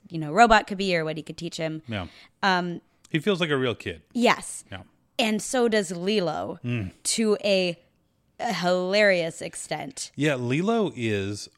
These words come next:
Speaker 2: a weird kid.
Speaker 1: And there's no sugarcoating on
Speaker 2: There's
Speaker 1: it. Like,
Speaker 2: yeah.
Speaker 1: she's just weird. <laughs>
Speaker 2: Th-,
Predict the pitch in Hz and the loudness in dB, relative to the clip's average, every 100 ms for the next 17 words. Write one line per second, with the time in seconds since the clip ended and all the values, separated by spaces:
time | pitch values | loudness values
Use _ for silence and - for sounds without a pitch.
0 | _ 113 95 92 - _ 107 123 127 - | _ -4 -4 -8 -16 _ -6 -4 -4 -8
1 | 90 82 123 - _ _ 208 196 175 185 | -8 -8 -12 -18 _ _ -2 -2 0 -2
2 | 170 180 180 190 185 185 - 185 170 - | -2 -2 0 4 4 2 -2 -2 -4 -2
3 | 165 156 156 - 160 156 - 190 190 139 | -2 -2 -2 -2 -2 -8 -4 4 6 6
4 | 95 - - 226 214 180 247 196 170 156 | 2 0 2 2 2 4 4 2 -4 -6
5 | 185 190 190 175 165 196 - 196 | 0 6 6 6 2 0 4 4